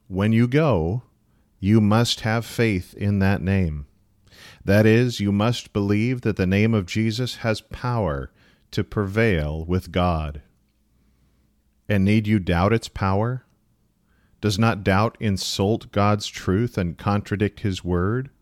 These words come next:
To Christ give all the prophets witness, that through faith in his name,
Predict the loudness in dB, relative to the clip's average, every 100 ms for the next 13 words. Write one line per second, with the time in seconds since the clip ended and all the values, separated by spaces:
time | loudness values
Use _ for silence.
0 | _ _ _ _ _ _ _ _ _ -4
1 | -2 -2 -2 0 0 -2 -6 -12 -18 _
2 | -20 -4 0 0 2 2 4 2 0 2
3 | 2 0 -4 -2 -2 -2 -4 -6 -12 -16
4 | -20 _ -20 -8 0 0 2 -2 2 2
5 | 2 0 -2 -2 2 4 2 2 0 2
6 | 2 0 -4